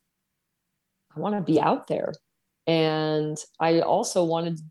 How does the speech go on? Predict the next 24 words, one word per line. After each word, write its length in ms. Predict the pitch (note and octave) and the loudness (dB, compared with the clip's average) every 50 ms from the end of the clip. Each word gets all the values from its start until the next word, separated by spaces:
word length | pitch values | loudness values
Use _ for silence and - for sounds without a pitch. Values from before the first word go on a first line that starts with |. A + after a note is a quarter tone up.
| _ - | _ -14
to, 220 | - E3+ - - | -10 -8 -8 -8
to 320 | - - - - E3+ E3 D#3+ | -6 -2 4 6 6 8 8
have 180 | E3 F3 E3 | 6 4 4
a 60 | E3+ | 2
place 260 | E3 - - F3 E3+ - | 2 2 2 2 2 2
to 100 | - E3+ | 0 0
bring 280 | E3+ F3+ F3 E3+ E3 | 2 2 2 2 2
Jaden 640 | D#3 D3+ F3+ F3+ A3+ B3+ G3 D#3+ C#3+ D#3 F#3+ A3+ B3 - _ _ _ _ _ _ _ _ _ - | 2 2 2 4 4 4 2 2 2 0 0 -2 -4 -8 _ _ _ _ _ _ _ _ _ -2
where 180 | E3+ F3 F3 | 0 0 2
there 160 | E3+ F3 E3+ F3 | 2 2 0 0
was 180 | F3 F3 E3+ | -2 -4 -6
boys. 640 | - - G#3+ C#4 F4 D4 D#3+ - - - - - - _ _ _ _ _ _ _ _ _ _ - | -4 -2 -2 0 0 -2 -4 -6 -8 -10 -16 -20 -20 _ _ _ _ _ _ _ _ _ _ -8
And 680 | D#3+ E3 D#3+ D#3+ D#3+ D#3+ D#3+ D#3+ D#3+ D#3+ E3 E3 E3 D#3+ - - _ _ _ _ _ | -6 -4 -2 -2 -2 -2 -2 -2 -2 -2 -4 -4 -6 -8 -10 -14 _ _ _ _ _
so 360 | - - - - F3 E3+ E3+ E3+ | -10 -4 2 4 6 6 8 8
I 140 | E3+ E3+ E3+ | 8 6 6
went 260 | E3+ F3 G3+ A3 G#3+ | 4 2 2 0 0
to 80 | - F3 | -2 0
volunteer, 800 | E3 F3 F3 F3+ F3 E3+ - - A3 A#3+ A#3 F#3 F3 E3+ E3 | 0 2 2 2 0 -2 -2 0 0 2 4 4 4 4 2
and, 460 | E3 E3 D#3+ D#3+ E3 D#3+ E3 E3 E3 - - - _ _ _ _ _ _ _ _ _ _ _ _ - - | 2 2 0 -2 -2 -4 -6 -8 -10 -10 -14 -16 _ _ _ _ _ _ _ _ _ _ _ _ -8 -4
um, 560 | - - - - - - - - - - - - - _ _ _ _ _ _ _ _ - | -2 -2 0 0 -2 -2 -4 -4 -4 -6 -8 -10 -12 _ _ _ _ _ _ _ _ 2
I 80 | - A#3 | 4 6
was 160 | C#4+ F4 D4+ | 6 6 6
met 300 | C4 C4 D4 D#4 - - | 6 6 4 2 0 0
quite 200 | - C4 C4 | 2 2 2